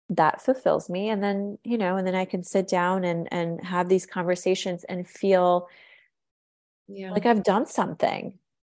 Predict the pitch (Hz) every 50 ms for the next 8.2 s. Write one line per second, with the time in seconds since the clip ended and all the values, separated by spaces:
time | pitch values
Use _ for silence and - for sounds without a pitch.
0 | _ _ _ _ - 254 247 208 175 165 - _ _ _ _ _ _ _ _ _
1 | - - 202 190 190 - _ - - - - 208 - - 208 180 160 - - -
2 | - 196 - - - 214 165 - - - 185 _ _ _ _ _ _ _ _ _
3 | - 254 262 247 240 247 240 240 - - 226 226 226 233 226 226 226 208 214 208
4 | 226 202 180 175 - - _ _ - 196 202 202 - - 208 202 202 202 208 214
5 | 214 208 196 196 208 208 208 - 208 185 165 156 160 170 165 170 175 - - -
6 | 175 175 175 180 175 175 175 - _ - - - 190 175 175 170 - - - -
7 | _ _ _ _ _ _ _ _ _ _ _ _ _ _ _ _ - - 226 220
8 | 208 175 156 -